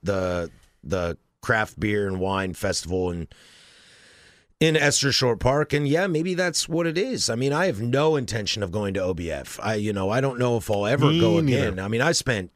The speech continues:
Speaker 1: years and years going. I mean, like
Speaker 2: And, and, and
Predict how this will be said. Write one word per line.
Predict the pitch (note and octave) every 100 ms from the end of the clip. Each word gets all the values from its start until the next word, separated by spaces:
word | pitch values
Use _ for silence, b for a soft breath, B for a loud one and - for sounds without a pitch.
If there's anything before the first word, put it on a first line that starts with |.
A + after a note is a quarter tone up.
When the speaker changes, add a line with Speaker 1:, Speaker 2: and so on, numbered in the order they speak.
| -
Speaker 1:
years | F2 A2 D3+ F#3 G3 F#3+ F3 D3 A#2
and | A#2 A2+
years | C#3 D#3+ D#3 G2
going. | A2+ F#2+ F2
I |
mean, | G2+ A2+
like | A2 G2+ - B B B
Speaker 2:
And, | D3
and, | D3+ D#3 D3 C#3
and | C#3+ C#3+ B2+